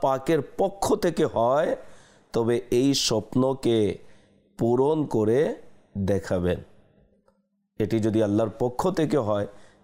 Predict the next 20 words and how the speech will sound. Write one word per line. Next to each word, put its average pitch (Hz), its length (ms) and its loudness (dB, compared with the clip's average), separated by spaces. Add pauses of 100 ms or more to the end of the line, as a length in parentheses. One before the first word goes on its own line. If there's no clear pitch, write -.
তাহলে 107 420 0 (520)
আল্লাহ 113 320 2
তাআলা 104 440 2
এই 110 140 0
স্বপ্নকে 113 520 -2
পূরণ 113 460 0
করে 104 260 0
দেখাবেন। 90 500 -2 (120)
তিনবার 117 560 2 (500)
ফেরেশতাদের 107 640 0
মাধ্যমে 92 600 0 (360)
নবী 101 360 2
করিম 117 320 0
সাল্লাল্লাহু 101 560 2
আলাইহি 98 140 0
সাল্লামকে 98 520 -2
কারো 107 340 -2
রূপ 135 240 0
দেখানো 104 480 -2
হলো, 92 320 0